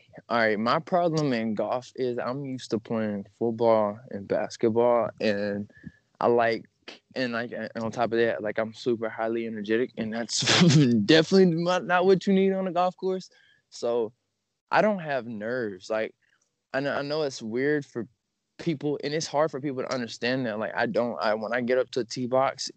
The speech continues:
whether it's a thousand people watching or one person I'm playing with my grandpa, like, it's all the same to me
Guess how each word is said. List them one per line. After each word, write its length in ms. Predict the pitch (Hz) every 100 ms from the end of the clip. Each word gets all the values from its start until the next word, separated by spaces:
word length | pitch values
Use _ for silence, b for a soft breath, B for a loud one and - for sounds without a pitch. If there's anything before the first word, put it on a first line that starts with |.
| -
whether 320 | 117 110 117
it's 220 | 117 - -
a 60 | 104
thousand 460 | 113 110 135 139
people 280 | 139 143 147
watching 500 | 143 147 - 165 156 -
or 380 | 123 117 110 - _ _
one 240 | - 127 123
person 380 | - 123 120 117
I'm 140 | 110
playing 200 | 123 120
with 100 | 113
my 100 | 107
grandpa, 480 | 104 107 117 113 107
like, 220 | 101 101
it's 160 | 110 -
all 240 | 110 110
the 80 | 107
same 340 | - 104 113
to 100 | 110
me 160 | 107